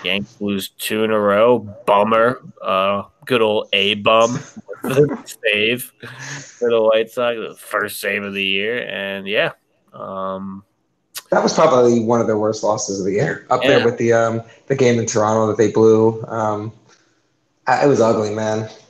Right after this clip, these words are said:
Speaker 1: And, like, I, I still give the offense a pass. Like, you know, when they score four runs, then they don't score the rest of the game. Like, I get that, y-, y-, you know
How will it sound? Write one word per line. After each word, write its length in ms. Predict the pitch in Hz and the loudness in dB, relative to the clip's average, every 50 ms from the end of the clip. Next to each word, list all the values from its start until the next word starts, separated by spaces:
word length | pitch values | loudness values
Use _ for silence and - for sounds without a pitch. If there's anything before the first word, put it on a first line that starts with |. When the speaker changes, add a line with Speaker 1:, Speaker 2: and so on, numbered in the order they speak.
| _ _ _ _ _ _ _ _ _ _ _ _ _ _ _ _ _ _ _ _ _ _ _ _ - | _ _ _ _ _ _ _ _ _ _ _ _ _ _ _ _ _ _ _ _ _ _ _ _ -6
Speaker 1:
And, 180 | 135 151 151 147 | -6 -4 0 4
like, 280 | 151 151 143 143 - - | 4 4 4 4 -2 -4
I, 220 | 143 139 - - - _ - - - - - - - - _ _ - | -2 -2 -2 -2 -6 _ -20 -20 -18 -18 -18 -18 -20 -20 _ _ -2
I 100 | - 160 156 | 0 0 0
still 360 | - - - - 180 190 190 | 0 -4 -6 -2 -2 -2 -2
give 180 | 190 208 196 165 | -2 -4 -2 -2
the 140 | 143 127 | -2 -2
offense 460 | 117 110 110 110 - - 131 104 - 123 | -2 0 -2 -2 -2 -4 -6 -6 -6 -12
a 60 | 104 | -14
pass. 680 | 98 - 110 104 101 98 98 107 117 - - - - - | -12 -8 -6 -4 -4 -2 -4 -4 -6 -10 -14 -18 -18 -10
Like, 200 | 120 117 113 110 | -8 -8 -6 -6
you 60 | 127 | -6
know, 120 | 120 113 107 | -6 -4 -4
when 80 | 107 | -4
they 80 | 110 110 | -4 -4
score 300 | 110 - - 123 123 117 | -6 -4 0 2 2 2
four 300 | 120 - 123 123 117 110 | 2 2 2 4 4 4
runs, 300 | 104 101 104 107 110 107 | 4 2 0 0 -2 -4
then 120 | 110 110 | -6 -6
they 100 | 104 104 | -4 -2
don't 180 | 104 104 104 101 | -4 -4 -4 -6
score 200 | - - 110 104 | -6 -6 -4 -4
the 80 | 101 95 | -4 -2
rest 280 | 98 98 98 - - | -2 -2 -2 -2 -6
of 40 | 104 | -8
the 60 | 98 | -8
game. 260 | 87 92 92 95 98 | -6 -4 -4 -4 -2
Like, 160 | 104 107 110 156 | -2 -2 0 0
I 120 | 156 147 | -2 -2
get 320 | 110 98 107 104 101 - | -2 -2 -2 -2 -2 -2
that, 140 | 101 95 - | -4 -4 -4
y-, 60 | - | -6
y-, 480 | 90 87 80 80 82 78 - - 76 - | -10 -16 -16 -16 -16 -18 -18 -18 -20 -18
you 140 | - 110 101 | -14 -14 -14
know 280 | 92 90 90 90 90 | -12 -12 -12 -14 -16